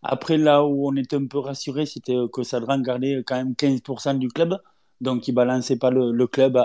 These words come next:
à n'importe qui. Et quand on voit les, des personnes comme Damien Comolli, alors,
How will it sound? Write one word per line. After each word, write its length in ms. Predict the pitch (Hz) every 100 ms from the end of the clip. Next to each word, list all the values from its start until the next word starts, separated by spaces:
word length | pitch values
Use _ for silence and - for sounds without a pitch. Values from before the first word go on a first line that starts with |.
| -
à 120 | 127
n'importe 520 | 123 123 135 - 131
qui. 320 | - 160 190 - - - _ _ _ _ -
Et 100 | 123
quand 320 | 135 135 135
on 140 | 131
voit 160 | 135 139
les, 180 | 139 123
des 140 | 127
personnes 340 | 120 131 147
comme 200 | 131 123
Damien 280 | 127 127 139
Comolli, 300 | 131 135 139
alors, 240 | 139 110